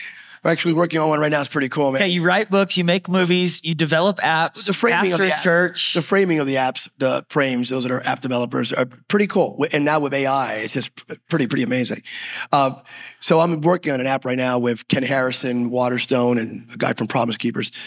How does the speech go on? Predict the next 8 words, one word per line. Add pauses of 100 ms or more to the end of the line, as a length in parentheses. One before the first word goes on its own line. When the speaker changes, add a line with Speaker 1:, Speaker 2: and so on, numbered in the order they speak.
(320)
Speaker 1:
Um,
it's
gonna
be
pretty
transformative,
pretty
unique.